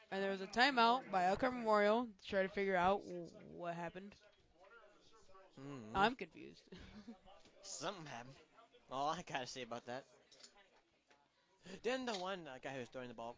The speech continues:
Speaker 2: didn't he get tackled while he was throwing the ball? Maybe that's part of it. Um, mm, that's, like,
Speaker 1: No,
Speaker 2: all
Speaker 1: you
Speaker 2: I
Speaker 1: can, you can get tackled.
Speaker 2: I mean, like,
Speaker 1: I mean, right
Speaker 2: sack,
Speaker 1: after
Speaker 2: I
Speaker 1: he
Speaker 2: know.
Speaker 1: threw it?
Speaker 2: Yeah, like, no, like, during,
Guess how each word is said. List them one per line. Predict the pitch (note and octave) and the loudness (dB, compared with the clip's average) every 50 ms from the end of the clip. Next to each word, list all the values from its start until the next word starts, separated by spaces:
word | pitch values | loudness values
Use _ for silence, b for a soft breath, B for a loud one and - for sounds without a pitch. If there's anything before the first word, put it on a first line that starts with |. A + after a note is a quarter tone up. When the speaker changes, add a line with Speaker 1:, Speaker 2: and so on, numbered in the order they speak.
| - - | -10 -8
Speaker 2:
didn't | E3 G3 E3+ C#3 | -8 -8 -8 -10
he | D#3 | -12
get | D3+ E3+ D#3+ | -10 -12 -12
tackled | - C#3 C#3+ - F#3+ G3+ F3+ - | -10 -12 -12 -12 -12 -16 -16 -14
while | D3+ D3+ D#3 | -12 -10 -10
he | D#3+ F3 | -8 -10
was | F3 E3 | -12 -10
throwing | - F3 F3+ | -10 -10 -10
the | F3+ F3 | -8 -4
ball? | F3+ F#3 F3 | -4 -4 -2
Maybe | D#3 C#3+ C#3 C3+ C3+ B2+ A2+ G#2+ _ _ _ _ _ _ - | -4 -6 -8 -8 -10 -12 -14 -18 _ _ _ _ _ _ -12
that's | - G#2 A2+ - - - - - - - - _ - - | -10 -10 -10 -10 -12 -18 -20 -20 -20 -20 -20 _ -20 -16
part | F3 F3+ | -14 -14
of | E3 | -14
it. | E3+ - - | -14 -16 -16
Um, | A2 A2+ A#2 A2 - B2+ | -18 -18 -20 -20 -18 -16
mm, | A#2+ A#2+ A#2+ - - | -16 -16 -16 -18 -18
that's, | - C3 - | -18 -16 -12
like, | - A#2 | -10 -10
Speaker 1:
No, | G3+ G3 | -8 -6
Speaker 2:
all | F#3+ F#3+ G3 | -6 -4 -4
Speaker 1:
you | A3 | -4
Speaker 2:
I | B3+ | -4
Speaker 1:
can, | - B3+ | -4 -4
you | A#3+ C4 D4+ | -4 -4 -6
can | - C#4+ | -6 -8
get | G#3+ F3 D#3+ F3 | -10 -10 -10 -10
tackled. | D#3 C#3 - - E3+ E3+ D#3+ D#3 E3 | -10 -12 -12 -10 -8 -6 -6 -4 -4
Speaker 2:
I | E3+ | -4
mean, | F3 F3 D#3+ C#3+ C3+ | -2 -2 -4 -4 -4
like, | C3 B2 A#2 - - - - - | -4 -6 -8 -10 -16 -18 -6 0
Speaker 1:
I | - A#3 | 0 0
mean, | B3 A3+ G3+ F#3 | 0 0 -2 2
right | G3+ G#3+ G#3 F3 | 4 4 4 4
Speaker 2:
sack, | - E3 F3+ | 2 4 4
Speaker 1:
after | G3 G#3+ - - A#3+ | 4 4 2 -4 -4
Speaker 2:
I | B3 | -2
Speaker 1:
he | B3+ A#3+ | -2 -4
Speaker 2:
know. | |
Speaker 1:
threw | - B3 B3+ C4 C#4 | -2 -2 0 0 0
it? | C#4+ D4 C4+ - _ _ _ _ _ - | -2 -6 -10 -16 _ _ _ _ _ -16
Speaker 2:
Yeah, | C#3+ C3 A#2 | -14 -14 -14
like, | A2+ - _ C#3 C3+ | -14 -16 _ -12 -8
no, | D3 D3 C3 | -8 -6 -6
like, | B2 B2 B2 A#2+ A#2 - | -6 -8 -10 -12 -14 -12
during, | A#2+ A#2 C3+ D3+ E3 | -10 -10 -10 -10 -10